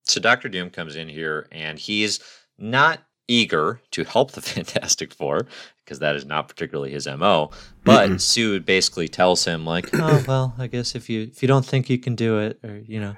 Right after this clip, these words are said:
Speaker 2: I th-, I think
Speaker 1: okay,
Speaker 2: she
Speaker 1: if
Speaker 2: calls
Speaker 1: you're not,
Speaker 2: him,
Speaker 1: if
Speaker 2: like,
Speaker 1: you're not smart
Speaker 2: "Oh."
Speaker 1: enough."
Speaker 2: She says, like, "Oh, okay, I guess, uh, you're just petty and petulant then." And he's like, "Huh,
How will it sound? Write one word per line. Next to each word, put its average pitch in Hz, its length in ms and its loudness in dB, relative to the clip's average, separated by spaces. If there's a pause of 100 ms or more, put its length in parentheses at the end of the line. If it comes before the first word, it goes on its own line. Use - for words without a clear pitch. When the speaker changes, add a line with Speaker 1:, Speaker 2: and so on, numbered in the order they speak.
Speaker 2:
I 135 100 6
th-, 135 160 -2
I 135 140 8
think 175 140 6
Speaker 1:
okay, 127 80 6
Speaker 2:
she 120 60 8
Speaker 1:
if 120 60 0
Speaker 2:
calls 151 140 6
Speaker 1:
you're 139 80 6
not, 139 100 6
Speaker 2:
him, 127 40 -2
Speaker 1:
if 123 60 -2
Speaker 2:
like, 110 80 2
Speaker 1:
you're - 100 4
not 156 100 2
smart 139 300 4
Speaker 2:
"Oh." 135 40 4
Speaker 1:
enough." 120 320 -4 (220)
Speaker 2:
She - 160 0
says, 135 360 2
like, 98 340 -2 (240)
"Oh, 147 200 8
okay, 98 380 0
I 107 120 -4
guess, 117 280 2
uh, 110 240 4
you're 107 120 2
just 107 200 -8
petty 117 240 2
and 113 120 -4
petulant 104 480 -2
then." 101 280 -6 (320)
And 101 120 -8
he's 107 240 -4
like, 107 260 0
"Huh, 233 240 6